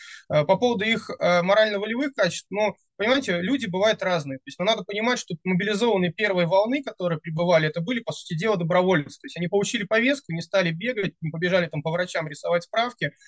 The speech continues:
а собрались и пошли, э, на фронт. И я думаю, что не погрешу от истины, если скажу, что на фронт, именно на передовую они поехали, э, скорее как добровольцы. Потому что, я думаю, уверен, что человек категорически против, и, э, руководство видит, что он, э,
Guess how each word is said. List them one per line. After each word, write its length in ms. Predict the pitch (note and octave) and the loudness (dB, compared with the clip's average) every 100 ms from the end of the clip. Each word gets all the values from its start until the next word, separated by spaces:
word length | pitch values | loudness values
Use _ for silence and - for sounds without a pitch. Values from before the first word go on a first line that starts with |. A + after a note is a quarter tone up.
| _ | _
а 320 | - E3+ E3+ D#3+ | 2 6 6 6
собрались 480 | F3+ G3 B3 G#3 | 2 2 2 0
и 40 | - | -2
пошли, 500 | G#3 - - G#3 F#3+ - _ - | -6 -6 -4 -2 -2 -4 _ -2
э, 420 | E3+ E3 E3+ E3 | 0 0 0 0
на 120 | E3+ | 2
фронт. 380 | F#3 G3 D#3+ C3 | 0 0 0 -2
И 220 | E3 F3 E3+ _ _ | -6 -6 -6 _ _
я 160 | F#3+ G#3+ | 2 4
думаю, 160 | G#3+ | 2
что 140 | F#3+ G3+ | -2 -4
не 80 | G3+ | -6
погрешу 600 | G3 G3 G#3+ - G#3 F#3+ | -6 -4 -4 -2 -2 -2
от 180 | F3+ C4+ | -2 0
истины, 320 | C4+ F#3+ E3+ | -2 0 -2
если 160 | D#3+ | -2
скажу, 280 | D#3+ F3 G3 | -4 -2 -2
что 280 | - F3 E3 | -2 -2 0
на 120 | E3+ | 0
фронт, 340 | E3+ G#3+ G3+ A3 | 0 -2 -2 -4
именно 140 | E3 | -4
на 80 | D#3+ | -2
передовую 400 | D#3 D#3+ F3+ A3 F3 | -4 -2 -2 0 -2
они 100 | D#3+ | -2
поехали, 580 | E3 G3 F#3+ F3 D#3+ - _ - | -2 -2 -2 -2 -2 -4 _ 0
э, 200 | D#3 D#3 | 2 2
скорее 360 | D3+ - F#3 F#3 | 0 -2 0 0
как 160 | F3+ D#3+ | -2 -4
добровольцы. 600 | E3 F3+ G3 F3 C#3+ - | -2 0 0 -2 -6 -14
Потому 80 | D3 | -16
что, 120 | - | -6
я 60 | D#3+ | -4
думаю, 220 | F#3+ F3+ F3+ G#3 | 0 0 0 0
уверен, 160 | G#3 | -2
что 160 | F3 D3+ | -2 -6
человек 240 | - E3 - | -8 -8 -8
категорически 520 | D3 F3 F#3 F#3 E3+ | -4 -2 -2 -4 -8
против, 400 | D#3+ C4 C4 D#3 | 0 0 0 -4
и, 180 | D#3+ D#3 - _ D3+ | -4 -4 -6 _ -4
э, 200 | D3+ C#3+ _ | -2 -4 _
руководство 500 | D#3+ D#3+ F#3+ F#3 - | -6 0 2 0 -2
видит, 180 | F3 E3+ | -4 -4
что 200 | - D#3 | -6 -8
он, 100 | D3+ - _ | -8 -10 _
э, 360 | D3+ D3+ D3 C#3+ | -6 -2 -2 -2